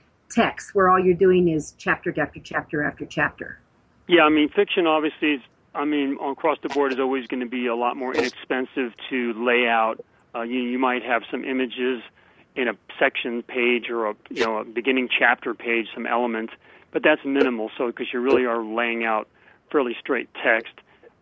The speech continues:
Speaker 2: Nonfiction books or memoirs or how-to books, that, books that require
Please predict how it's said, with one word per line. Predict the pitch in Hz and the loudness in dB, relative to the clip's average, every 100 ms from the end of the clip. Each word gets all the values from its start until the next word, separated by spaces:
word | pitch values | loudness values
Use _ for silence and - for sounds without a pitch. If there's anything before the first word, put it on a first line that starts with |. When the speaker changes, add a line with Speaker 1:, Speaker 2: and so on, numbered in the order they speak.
| _ _ - | _ _ -2
Speaker 2:
Nonfiction | 156 147 143 147 139 147 127 | 4 4 2 -2 -2 -2 -2
books | 135 131 - - | 0 -2 -4 -16
or | - 113 110 104 - _ - - | -8 -4 -2 -4 -6 _ -20 -2
memoirs | 147 147 139 139 135 131 117 | 2 2 4 2 2 -2 -4
or | 104 | -6
how-to | 131 123 - 139 | -2 -2 -2 -4
books, | 113 131 120 - | -2 -2 -2 -6
that, | 117 113 - | -8 -8 -4
books | 175 156 | -2 -2
that | 113 120 - | -2 -6 -6
require | 127 120 - 135 120 117 | -10 -6 2 2 4 0